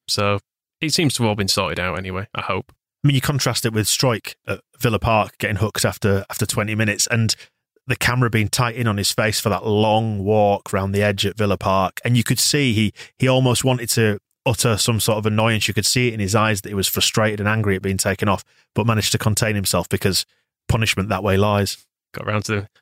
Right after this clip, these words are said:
Speaker 1: "Thank you, sir. Thank you for taking me off."
Speaker 2: <laughs>
Speaker 1: It's the correct decision and I appreciate it.
Speaker 2: And I guess now we all just, we move on, do we, from this? There's no beef, no, no lingering sort of annoyance about any of it?
Speaker 1: Ask Bielsa.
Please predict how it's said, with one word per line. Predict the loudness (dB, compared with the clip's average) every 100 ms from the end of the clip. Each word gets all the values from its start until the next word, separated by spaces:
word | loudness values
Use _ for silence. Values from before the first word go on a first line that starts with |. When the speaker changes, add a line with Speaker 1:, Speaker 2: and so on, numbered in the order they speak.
| _
Speaker 1:
"Thank | -6 -2
you, | 0
sir. | 0 -2 -4 -4
Thank | 0
you | 0
for | 0
taking | 0 0 0
me | 0
off." | 0
Speaker 2:
<laughs> | -2 0 -4 _ _ _ -10 -8 -8
Speaker 1:
It's | -6
the | -4
correct | -2 -2 -2
decision | -2 0 2
and | 2
I | 2
appreciate | 0 0 0 -4 -6
it. | -14 _ _ _
Speaker 2:
And | 2 2 2 0
I | -4
guess | -2 -4 -4
now | -2 2
we | 2
all | 2
just, | 2 -2 -2 2
we |
move | 2 4 2
on, | 2
do | 2
we, | 2
from | 0 2
this? | 2 2 -2 -6 _ _ -2
There's | 2
no | 4 2 0 -6 _ _ -2
beef, | 2 2 -2 -4
no, | 0 2
no | 0 -2 0 0 0 0
lingering | 2 2 2 2 0
sort | -2 -2
of | 0
annoyance | 0 0 0 -2
about | -2 -2
any | 0
of | 0 -2
it? | -6 _ _ _ -10
Speaker 1:
Ask | -6
Bielsa. | -2 -2 -2 -4